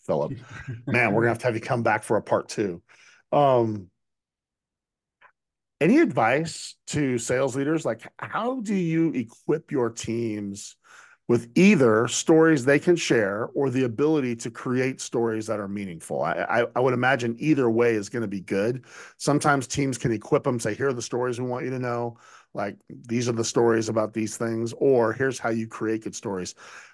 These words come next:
Speaker 1: What should a leader be doing to help their team be better storytellers?
Speaker 2: Okay, good one. Th-, this can be broken down. First one is more on the training piece, right? And there, either it's internally or external, just to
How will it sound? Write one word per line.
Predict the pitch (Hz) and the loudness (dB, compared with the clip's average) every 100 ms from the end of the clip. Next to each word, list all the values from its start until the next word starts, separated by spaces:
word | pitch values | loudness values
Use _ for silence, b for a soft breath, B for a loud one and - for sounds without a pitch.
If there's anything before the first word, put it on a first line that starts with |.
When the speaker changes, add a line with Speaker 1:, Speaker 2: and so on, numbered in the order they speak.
| _ | _
Speaker 1:
What | 156 - | 0 2
should | 247 | 4
a | |
leader | 214 147 143 | 6 6 4
be | 120 | 4
doing | 113 113 113 107 | 4 4 4 0
to | |
help | 110 117 | -2 -2
their | 110 104 | -2 -4
team | - 127 104 | -4 -4 -2
be | 104 95 | -2 -2
better | - 120 113 104 | 0 2 4 2
storytellers? | - - 95 87 - 71 53 - - _ _ _ _ 135 | -2 -4 -4 -4 -6 -6 -8 -12 -18 _ _ _ _ -10
Speaker 2:
Okay, | 120 120 110 - _ 139 | -8 -8 -10 -16 _ -8
good | 127 | -6
one. | 120 117 B B B _ 135 | -6 -10 B B B _ -10
Th-, | 143 147 147 | -6 -6 -4
this | 156 - | -2 0
can | 202 | 2
be | 196 | 2
broken | 147 143 143 120 | 4 2 2 -2
down. | 113 107 101 - _ _ - | -2 -4 -8 -14 _ _ -18
First | - 143 165 165 | -4 2 2 2
one | 196 185 | 0 -2
is | - - - | -4 -8 -6
more | 143 135 139 | -2 2 2
on | 127 | 0
the | 120 | -6
training | - - 117 117 113 113 | -8 -4 -2 -2 -4 -6
piece, | - 104 - - | -12 -12 -12 -10
right? | 113 117 B B B B - | -12 -12 B B B B -6
And | 127 127 117 - - b - | -2 -2 -2 -8 -16 b -12
there, | 117 139 151 156 143 143 - | -2 2 4 4 2 -4 -6
either | 156 147 139 | -2 2 2
it's | 135 - | 0 -2
internally | 147 147 143 139 135 139 | -4 -4 -4 -2 -2 -2
or | 123 | -4
external, | 120 120 - - 123 123 120 | -6 -8 -10 -8 -6 -4 -4
just | 120 120 - | -4 -4 -4
to | 120 117 113 | -4 -4 -6